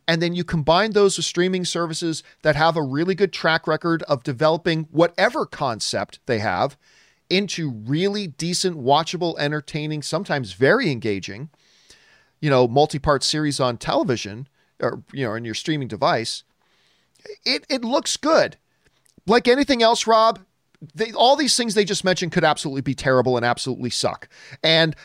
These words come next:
after the Assassin's Creed Warcraft thing, I'm simply not gonna hold my breath anymore.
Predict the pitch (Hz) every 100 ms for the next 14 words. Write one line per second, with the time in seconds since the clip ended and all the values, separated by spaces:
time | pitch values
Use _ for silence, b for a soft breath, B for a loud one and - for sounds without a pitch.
0 | B _ - 220 247 240 214 202 - 202
1 | 196 196 - - 185 190 147 127 170 190
2 | 196 185 - 190 175 143 - 196 - 160
3 | 156 160 139 147 147 135 131 135 127 113
4 | 110 95 92 -